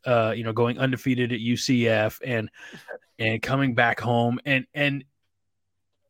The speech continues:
there was that, you know, Kool-Aid, that golden boy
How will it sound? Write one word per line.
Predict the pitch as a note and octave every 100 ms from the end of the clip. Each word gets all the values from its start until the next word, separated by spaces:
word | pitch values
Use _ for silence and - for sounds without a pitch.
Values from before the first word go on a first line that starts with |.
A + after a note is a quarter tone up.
| _ _ _ _ _ _ - D#3 C3+ - _ _ -
there | D#3 D3 D3+
was | D3 C3 A2
that, | C#3 B2+ - - _ _ _ _ _ _ _ _ _ _ _ _ - B2+ - - C#3
you | C3 -
know, | F3+ G#2+ _ -
Kool-Aid, | F3 E3+ C#3+ C3+ C3+
that | A#2+ A2
golden | B2+ D3 C#3
boy | C3 C#3 C#3 C#3+